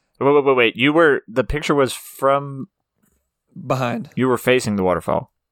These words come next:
Speaker 2: Yes.
Speaker 1: The picture wasn't happening behind the waterfall. Got it.
Speaker 2: No, no, no,
Speaker 1: Cool,
Speaker 2: no.
Speaker 1: cool, cool, cool.
Speaker 2: I was standing in the
Speaker 1: Yep.
Speaker 2: waterfall. This got brought up, uh, when I was at my in-laws this weekend.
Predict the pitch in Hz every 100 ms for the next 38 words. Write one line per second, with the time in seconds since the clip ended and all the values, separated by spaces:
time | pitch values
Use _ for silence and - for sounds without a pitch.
0 | _ _ _ _ _ - 135 - 104 135
1 | 127 117 110 101 98 98 107 98 92 98
2 | 95 98 90 85 78 - - - - 78
3 | 78 - _ - 139 135 127 123 113 98
4 | - 82 - - - 135 131 131 123 123
5 | 117 123 85 - - - _ _ _ _
6 | _ - 143 175 180 139 135 131 127 -
7 | _ _ _ _ - 127 123 123 123 123
8 | 123 139 127 127 120 120 - - - -
9 | -